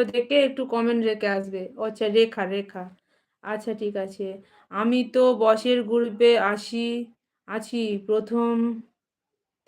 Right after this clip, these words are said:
থেকে আছি। না, এই গ্রুপটা নতুন করেছিল,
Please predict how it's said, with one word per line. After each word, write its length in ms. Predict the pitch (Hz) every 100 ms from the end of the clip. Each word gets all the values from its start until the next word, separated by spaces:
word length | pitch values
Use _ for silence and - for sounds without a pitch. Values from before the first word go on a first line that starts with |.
| 240
থেকে 260 | 226 240 226
আছি। 400 | 214 214 220 202 190 190 - _ -
না, 180 | 226 269 302 269 214 196 208
এই 160 | - 247
গ্রুপটা 360 | 233 277 269 285
নতুন 340 | 269 262 277 277
করেছিল, 480 | 269 269 262 254